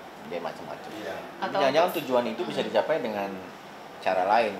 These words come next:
Speaker 1: Maksudnya mendorong startup tanpa harus menjadi B U M D. Jadi menyiapkan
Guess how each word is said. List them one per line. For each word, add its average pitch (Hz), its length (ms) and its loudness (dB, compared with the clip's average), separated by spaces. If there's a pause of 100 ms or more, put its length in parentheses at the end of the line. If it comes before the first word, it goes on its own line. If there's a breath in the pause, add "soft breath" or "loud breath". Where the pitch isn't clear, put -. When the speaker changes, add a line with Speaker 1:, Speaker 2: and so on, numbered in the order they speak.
(100)
Speaker 1:
Maksudnya 101 300 -6
mendorong 101 400 0
startup 143 640 2 (640 loud breath)
tanpa 90 260 2
harus 101 380 4
menjadi 98 240 -4
B 104 80 -4
U 101 80 -2
M 120 180 -2
D. 104 80 -6 (160)
Jadi 90 220 -6
menyiapkan 90 800 0